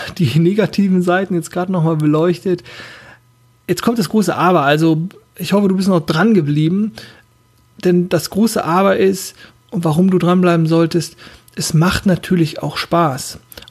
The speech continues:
und es ist der einzige Sinn im Endeffekt. Also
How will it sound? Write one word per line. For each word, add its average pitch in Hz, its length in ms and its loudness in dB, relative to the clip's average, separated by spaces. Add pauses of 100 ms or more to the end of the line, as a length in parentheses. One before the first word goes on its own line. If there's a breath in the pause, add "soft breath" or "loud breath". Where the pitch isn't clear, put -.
(140)
und 226 560 0
es 165 180 -2
ist - 320 -2
der - 140 0
einzige 160 400 2
Sinn 220 220 2
im 165 100 2
Endeffekt. 135 640 -6 (500 loud breath)
Also 170 420 0